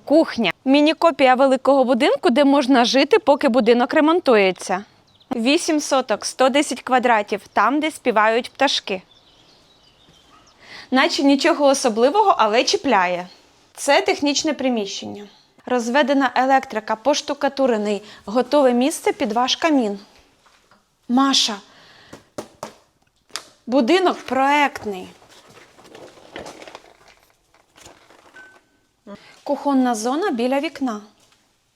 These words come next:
Санвузол. Дуже багато місця. Ще один невеличкий. Спальня чи дитяча з панорамними вікнами і низькими підвіконнями. Це господарська спальня.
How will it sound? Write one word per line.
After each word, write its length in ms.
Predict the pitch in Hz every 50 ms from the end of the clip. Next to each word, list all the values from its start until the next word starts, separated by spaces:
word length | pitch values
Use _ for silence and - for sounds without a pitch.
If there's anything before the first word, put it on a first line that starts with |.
| _ _ _
Санвузол. 720 | - - - 302 320 320 285 285 269 214 233 220 220 214 - _ _ _ _ - - _ -
Дуже 300 | 226 233 285 277 381 349
багато 360 | 247 269 262 285 285 285 302
місця. 480 | 262 247 233 220 233 - - 240 220 208 - - - - - - - - _ _ _
Ще 300 | - - - 302 302 339
один 240 | 339 269 311 294 285
невеличкий. 800 | 277 285 247 277 277 269 247 220 226 - - - 233 214 214 - - - _ _ _ _ _ _ _ _ _ _
Спальня 640 | - - - - - - 294 285 285 269 247 240 233
чи 160 | 233 - 262
дитяча 540 | 208 247 247 247 - 254 302 339 - 339 330
з 60 | -
панорамними 720 | - - 254 240 240 247 247 247 240 247 240 240 233 233
вікнами 480 | 214 226 277 320 - - 349 330 320 294
і 100 | - 233
низькими 460 | 233 240 226 226 - - - 277 294 311
підвіконнями. 880 | 302 294 240 233 277 277 - 240 226 208 214 214 214 208 208 214 214 226 - _ _ _ _ _ _ _ _
Це 280 | - - - 262 277 320
господарська 680 | 359 392 349 - - - 262 285 294 285 - - - 330
спальня. 500 | - - - 247 214 208 214 202 202